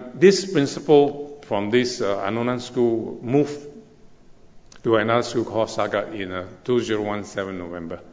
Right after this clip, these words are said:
So the relationship extended to the second school. At the same time, you know, we still carry on the,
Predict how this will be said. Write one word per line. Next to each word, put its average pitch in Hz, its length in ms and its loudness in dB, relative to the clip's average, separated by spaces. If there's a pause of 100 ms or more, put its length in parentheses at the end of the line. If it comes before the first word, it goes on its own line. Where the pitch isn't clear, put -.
(580)
So 139 180 4
the 127 140 10
relationship 135 560 4
extended 104 840 -4
to 101 100 -2
the 95 80 -4
second 104 400 -6
school. 104 560 -4 (520)
At 104 240 0
the 101 40 -4
same 127 300 0
time, 113 500 -2
you 95 100 -6
know, 101 120 -4
we 95 220 -6
still - 260 -4
carry 101 260 -2
on 101 380 -4
the, 90 320 -8